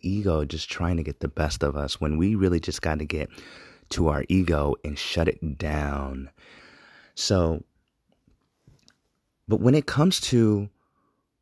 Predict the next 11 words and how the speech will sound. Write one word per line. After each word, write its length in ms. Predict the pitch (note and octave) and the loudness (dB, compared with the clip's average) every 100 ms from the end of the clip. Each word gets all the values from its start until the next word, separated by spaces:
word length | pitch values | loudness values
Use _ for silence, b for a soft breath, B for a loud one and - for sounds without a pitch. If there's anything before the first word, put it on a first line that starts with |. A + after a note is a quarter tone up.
| _ _ _ _ - | _ _ _ _ -4
getting 280 | F2+ F#2 F2+ | 0 2 4
over 300 | E2 E2 D2+ | 2 0 -2
them, 300 | D2+ - E2 _ _ - | -10 -12 -16 _ _ -2
you 80 | |
know, 80 | E2 | 0
getting 260 | E2 F2+ F2+ | 4 4 4
over 220 | E2+ D2+ | 2 0
them 180 | D2+ D2 | -2 -6
faster 720 | - F#2 F2 - - - C#2+ | 0 4 6 4 -2 -2 -8
and 180 | D2+ C#2+ | -8 -6
faster 520 | - F2 D#2+ - | 2 2 4 0